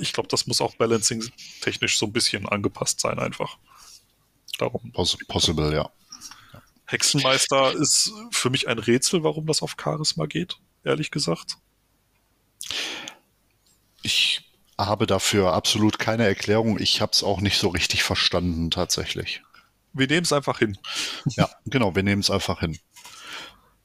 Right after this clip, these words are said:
Speaker 2: Vielleicht, weil der Hexenmeister durch seine, also für mich ist der Hexenmeister eigentlich so der, der typische dunkle,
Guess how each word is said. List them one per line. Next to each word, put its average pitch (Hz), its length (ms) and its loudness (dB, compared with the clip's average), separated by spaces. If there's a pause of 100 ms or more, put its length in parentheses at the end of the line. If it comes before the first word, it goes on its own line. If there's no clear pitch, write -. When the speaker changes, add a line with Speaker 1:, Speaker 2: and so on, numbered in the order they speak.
(220)
Speaker 2:
Vielleicht, 110 540 0
weil 104 280 4
der 98 180 0
Hexenmeister 107 720 2
durch 104 240 2
seine, 101 480 4
also 98 280 2
für 98 200 0
mich 113 240 2
ist - 340 0
der 101 80 2
Hexenmeister 104 880 2
eigentlich 104 260 2
so 107 140 2
der, 95 220 4
der 82 260 -2
typische 113 420 0
dunkle, 98 920 2